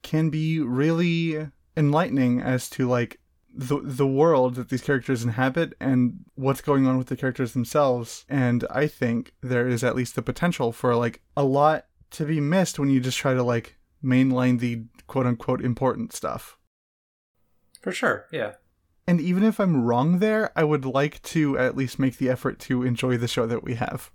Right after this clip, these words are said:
Speaker 2: Yeah, yeah, absolutely. I mean, the thing is that, like, if I am just, like,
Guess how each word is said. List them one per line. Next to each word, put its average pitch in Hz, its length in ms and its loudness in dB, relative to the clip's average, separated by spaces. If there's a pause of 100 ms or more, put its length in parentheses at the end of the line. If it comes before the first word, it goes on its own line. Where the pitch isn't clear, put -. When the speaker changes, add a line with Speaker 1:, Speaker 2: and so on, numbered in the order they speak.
(360)
Speaker 2:
Yeah, 117 260 0
yeah, 120 200 0
absolutely. 120 540 -4
I 139 60 -4
mean, 139 280 -8 (540)
the 160 80 -8
thing 226 240 2
is 190 240 -2
that, 139 180 0
like, 131 220 -2
if 160 180 0
I 165 100 2
am 139 220 -2
just, 127 400 0
like, 104 540 -4